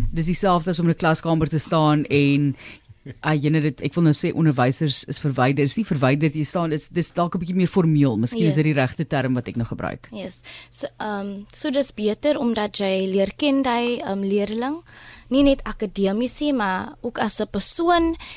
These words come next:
Speaker 2: en omdat jy nou, eh, ehm, daardie tipe verhouding het met die re-, met die reële, reël, ehm, jammer, leerling, ehm, kan jy nou 'n impak maak op daardie, ehm,
Speaker 1: Ja.
Speaker 2: kind.
Speaker 1: Jy het 'n direkte invloed op daai
Speaker 2: Yes.
Speaker 1: persoon se lewe.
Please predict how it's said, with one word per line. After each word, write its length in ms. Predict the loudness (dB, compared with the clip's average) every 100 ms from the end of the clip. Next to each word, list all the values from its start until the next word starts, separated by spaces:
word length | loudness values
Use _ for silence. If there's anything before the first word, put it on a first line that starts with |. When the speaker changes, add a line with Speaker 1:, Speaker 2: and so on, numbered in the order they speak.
| -6
Speaker 2:
en 120 | -6 0
omdat 420 | 2 4 2 2
jy 220 | 0 2
nou, 400 | 0 0 -2 -4 -10 _ -6
eh, 300 | -2 0 -2
ehm, 360 | -6 -6 -8 -12 -6
daardie 280 | -2 -2 -4
tipe 540 | -10 -6 -4 -4 -8 -16 _ -6
verhouding 540 | -2 0 0 0 0
het 140 | -2
met 120 | -6 -4
die 140 | -6
re-, 180 | -6 -12 -6
met 160 | -2 0
die 180 | 0 0 0
reële, 400 | -2 -2 -4 -8 -8
reël, 400 | -6 -4 -6 -8 -12
ehm, 180 | -14 -14 -18 -16
jammer, 340 | -12 -10 -10 -14 -12
leerling, 560 | -8 -6 -8 -10 -12 -14 -20 -20 -20 -20 -20 _
ehm, 360 | -4 -4 -6 -8
kan 240 | -8 -6 -6
jy 160 | -6
nou 320 | -4 -4 -2 -4
'n 60 | -4 -4
impak 320 | -6 -12 -12
maak 240 | -14 -14 -12
op 200 | -14 -8
daardie, 680 | -2 2 2 0 0 0 -2
ehm, 440 | -2 -2 -2 -4 -8 -4
Speaker 1:
Ja. 260 | -2 0 -4 -10 _ -18 -14 -2
Speaker 2:
kind. 360 | 0 0 -6 -2
Speaker 1:
Jy 60 | -2
het 100 | 2
'n 60 |
direkte 420 | 4 4 4 0 0
invloed 360 | -2 -2 -6
op 80 | -6
daai 160 | -2 0
Speaker 2:
Yes. 60 | 0
Speaker 1:
persoon 300 | -2 -2 -2
se 120 | -4
lewe. 320 | -6 -6